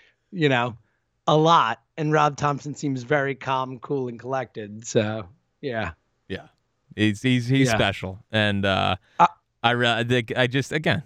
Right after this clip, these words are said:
Speaker 2: I, I, I've, I watch them every single night, and it's just like, this is a, this is a well-managed baseball team,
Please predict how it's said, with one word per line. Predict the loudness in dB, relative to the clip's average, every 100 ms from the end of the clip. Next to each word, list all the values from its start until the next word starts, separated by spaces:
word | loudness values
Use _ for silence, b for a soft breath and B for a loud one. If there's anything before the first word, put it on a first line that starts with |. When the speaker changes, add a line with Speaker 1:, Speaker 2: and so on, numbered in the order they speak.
| -4
Speaker 2:
I, | 0 2 2 2
I, | 2 2 2 0 -2 -8 _
I've, | 0 2 0 -10 -16 _ b b b -2
I | 0
watch | 2 4 2 0
them | 0 0 0
every | 0 2 2
single | 0 -2 0
night, | 2 2 0 -4 _ _ -2
and | 0 0 -2 -4
it's | -6
just | -4 0
like, | 0 0 -2
this | -4 -2
is | -2
a, | 0 0 -2 -4
this | -2 0
is | 2
a | 2
well-managed | 2 2 2 4 2 2 0 0 0 -2 -2
baseball | -2 -2 -6 -18
team, | -16 -14 -14